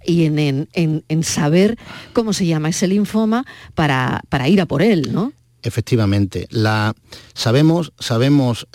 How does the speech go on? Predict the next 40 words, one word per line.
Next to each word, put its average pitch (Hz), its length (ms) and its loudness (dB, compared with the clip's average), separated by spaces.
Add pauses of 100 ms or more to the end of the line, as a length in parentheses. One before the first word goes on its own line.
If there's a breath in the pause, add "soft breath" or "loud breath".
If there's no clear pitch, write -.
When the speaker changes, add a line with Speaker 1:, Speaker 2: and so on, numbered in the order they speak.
Speaker 2:
cuando 117 200 -2
sabemos 151 300 0
el 147 80 -4
tipo 131 220 -4
exacto 120 340 -4
de 107 120 -2
linfoma 107 500 0
a, 101 260 0 (100)
al 107 140 -4
que 101 100 -4
nos 101 180 -2
enfrentamos, 120 580 0
también 113 340 0
conocemos 139 720 0 (460 loud breath)
las 107 180 -2
alteraciones 104 580 0
moleculares 117 540 0
específicas 120 720 -4
sobre 101 200 -2
las 92 120 -4
cuales 110 380 0
el 107 100 -2
tratamiento 98 480 -2
tiene 98 240 -2
que - 80 -6
atacar 98 340 -6
para 95 180 -2
conseguir 90 380 -6
su - 140 -6
curación. 90 480 -8 (840 loud breath)
Y 113 80 -2
por 110 120 2
eso 117 100 4
es 127 60 0
tan 131 140 0
importante 127 840 -2
que, 101 640 0
que, - 160 -8
que - 200 -10
sepamos 117 640 0